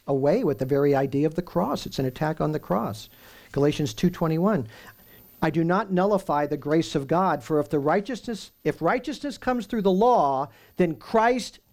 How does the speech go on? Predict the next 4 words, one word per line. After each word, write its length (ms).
died 540
needlessly." 1080
So 220
their, 260